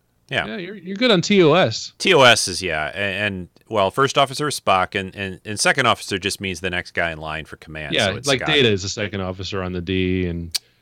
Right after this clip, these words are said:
Speaker 1: Yep,
Speaker 2: uh,
Speaker 1: pretty much. Except
Speaker 2: yeah,
Speaker 1: when he
Speaker 2: all
Speaker 1: would
Speaker 2: right.
Speaker 1: somehow, Wesley would, like, take over, you know.
Speaker 2: Oh, please.
Speaker 1: Damn it, Wesley.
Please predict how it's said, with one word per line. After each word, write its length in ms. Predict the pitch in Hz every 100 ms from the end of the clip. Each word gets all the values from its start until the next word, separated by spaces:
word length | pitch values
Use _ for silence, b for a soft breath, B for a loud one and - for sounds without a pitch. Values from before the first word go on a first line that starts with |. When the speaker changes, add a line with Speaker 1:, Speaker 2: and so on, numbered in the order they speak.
| B _ _
Speaker 1:
Yep, 200 | 98 107 _ -
Speaker 2:
uh, 140 | -
Speaker 1:
pretty 200 | - 117
much. 460 | 87 95 - - - _
Except 320 | 87 - 127
Speaker 2:
yeah, 40 | 135
Speaker 1:
when 100 | 104
he 60 | 98
Speaker 2:
all 60 | 92
Speaker 1:
would 20 | 90
Speaker 2:
right. 60 |
Speaker 1:
somehow, 340 | - 98 95 92
Wesley 600 | 80 78 98 - - 73
would, 180 | 69 65 _
like, 200 | 67 _
take 260 | 85 73
over, 360 | 69 71 71 78 123 _
you 80 | -
know. 80 | - _ _
Speaker 2:
Oh, 140 | 113 85 -
please. 500 | - - - - - _
Speaker 1:
Damn 160 | - 117
it, 140 | 117
Wesley. 480 | 90 110 - 110 101